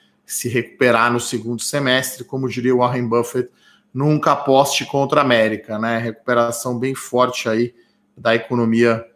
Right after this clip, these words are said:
eh, dos Estados Unidos, mas hoje, né, depois de muito tempo, a Europa realmente tá muito forte aqui,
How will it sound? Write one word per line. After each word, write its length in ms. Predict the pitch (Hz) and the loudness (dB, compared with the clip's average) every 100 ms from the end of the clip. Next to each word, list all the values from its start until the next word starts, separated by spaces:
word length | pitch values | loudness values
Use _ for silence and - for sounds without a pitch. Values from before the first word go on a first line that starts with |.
| _ _ | _ _
eh, 240 | 101 104 104 | -6 -4 -4
dos 180 | 110 | -6
Estados 360 | 113 - 117 113 | -10 0 0 2
Unidos, 320 | 120 117 120 | 0 0 0
mas 280 | 139 180 135 | 0 2 4
hoje, 280 | 139 139 151 | 2 2 0
né, 260 | 120 127 131 | 0 0 -4
depois 280 | 113 123 | -4 -4
de 80 | 120 | -2
muito 240 | 127 127 - | -4 -6 -4
tempo, 260 | 123 120 | -4 2
a 40 | 131 | 4
Europa 460 | 113 117 127 120 - _ _ _ | 4 4 2 -2 -4 _ _ _
realmente 420 | 117 117 120 - | -2 0 0 0
tá 100 | 113 | 0
muito 260 | 117 127 | 0 -4
forte 440 | - - 113 113 - | -8 2 2 2 -2
aqui, 360 | - - 117 | -8 -6 -6